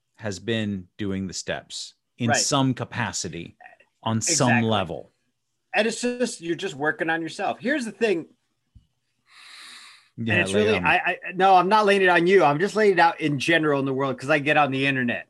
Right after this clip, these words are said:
Speaker 2: I like the internet, right? And I go on
Speaker 1: Mm-hmm.
Speaker 2: Reddit, and I go on the A A subreddit, and I go on the Stop Drinking subreddit.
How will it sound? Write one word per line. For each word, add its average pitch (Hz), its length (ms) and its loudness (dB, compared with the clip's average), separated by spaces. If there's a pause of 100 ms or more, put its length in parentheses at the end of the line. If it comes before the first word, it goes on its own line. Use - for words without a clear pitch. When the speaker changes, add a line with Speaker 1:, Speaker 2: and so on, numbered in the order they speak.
(160)
Speaker 2:
I 117 60 -6
like 123 260 -6
the 113 160 -8
internet, 90 460 -14
right? 110 180 -4
And 123 80 -4
I 135 60 2
go 156 140 2
on 185 140 4
Speaker 1:
Mm-hmm. 147 80 -2
Speaker 2:
Reddit, 135 340 -2
and 127 100 -6
I 131 60 -2
go 147 140 -2
on 151 120 2
the 147 80 -4
A 131 400 -2
A 127 40 -2
subreddit, 120 560 -4
and 127 120 -4
I 131 60 0
go 139 100 -2
on 135 120 -2
the 131 60 -6
Stop 131 320 -2
Drinking 123 340 -4
subreddit. 117 540 -4